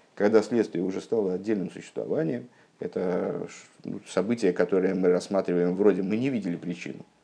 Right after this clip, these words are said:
не видели ноги, которая ударила по мячику, э, видим летящий мяч. Или мы не видим фонарика, который светит, как в нашем частном примере. Видим только луч, который, там, не знаю, осветил угол комнаты.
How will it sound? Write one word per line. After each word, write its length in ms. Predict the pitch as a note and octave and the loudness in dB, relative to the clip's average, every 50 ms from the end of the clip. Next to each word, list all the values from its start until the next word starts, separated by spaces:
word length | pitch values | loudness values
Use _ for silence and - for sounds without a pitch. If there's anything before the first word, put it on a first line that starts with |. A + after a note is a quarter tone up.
| _ - | _ -2
не 120 | G#2+ G#2 | -2 0
видели 280 | A2 G#2+ F#2 F2+ E2+ E2+ | 0 0 0 -2 -2 0
ноги, 240 | F2+ F#2 G#2+ B2 | 0 0 -2 -2
которая 300 | B2 - - - E2+ F2+ | -2 -4 -2 0 0 0
ударила 300 | F#2 F#2+ F#2 F2+ F2 F#2+ | 2 6 6 6 6 6
по 100 | F#2 F#2 | 2 0
мячику, 400 | F#2 F#2 E2 - - - - - - - _ _ - _ - _ _ _ - | 0 0 -2 -4 -6 -10 -12 -14 -16 -16 _ _ -20 _ -20 _ _ _ -4
э, 240 | - F2+ F2+ F2+ F2 | -2 0 0 0 -2
видим 560 | F2 F2 F2 F2 F2+ F2+ G2+ A2 G2+ F#2+ F#2+ | -4 -6 -4 -4 -2 -2 0 0 0 0 -2
летящий 360 | F#2+ F#2+ F#2 F2+ - - F#2 | 0 0 0 -2 -2 -2 -6
мяч. 220 | E2+ C#2+ - - - _ - _ _ - | -6 -6 -8 -8 -16 _ -20 _ _ 0
Или 260 | G#2+ A2 G#2+ F2 F2 | 2 2 2 2 0
мы 140 | E2 F2 F2 | 0 -2 0
не 140 | F2+ F#2 | 0 0
видим 360 | G2 A#2+ A#2 G2 F#2 E2+ E2 F2+ | 0 0 0 0 0 -2 -2 -2
фонарика, 500 | - F2 F2+ F#2+ F2+ E2 E2+ E2 - - | -4 -4 -2 0 0 0 -2 -2 -4 -6
который 300 | - - - F2 F2 E2+ | -6 -4 -4 -4 -6 -6
светит, 400 | - E2 F2 E2+ E2+ - - - - - - - - | -6 -4 -6 -6 -6 -8 -12 -16 -18 -20 -20 -20 -14
как 120 | - - - - _ - - - | -14 -14 -14 -14 _ -20 -20 -16
в 60 | - | -14
нашем 240 | D#2+ D#2+ D#2+ D2+ D2 | -12 -12 -12 -12 -12
частном 300 | - D2 D2+ - - D#2 | -10 -10 -10 -8 -10 -12
примере. 460 | - - F2+ F2+ F#2 F2 D#2+ - - | -8 -6 -4 -2 -2 -2 -2 -4 -4
Видим 360 | - E2+ E2+ G2 G2+ G#2 G2 F2+ | -6 -6 -6 -4 -4 -4 -4 -4
только 220 | F#2+ F#2 - F#2+ | -4 -4 0 2
луч, 320 | F2 F2+ G2+ A#2+ C3+ C3+ | 2 2 2 0 -2 -4
который, 320 | - - F2+ F2 - F2+ D#2+ | -4 -6 -6 -6 -6 -8 -10
там, 160 | - - - | -10 -12 -14
не 160 | - - - | -14 -18 -16
знаю, 160 | - - - - - - - - - - | -16 -16 -16 -16 -18 -20 -20 -20 -20 -12
осветил 500 | - - - G#2+ G2+ F#2+ - A2 G#2+ G2 | -10 -6 -2 0 -2 0 0 0 0 0
угол 220 | F#2+ F#2 G2 G#2 | 2 2 2 2
комнаты. 440 | G#2 - G2 D#2+ C#2 G#1 - - - | 2 2 0 0 0 -4 -8 -10 -10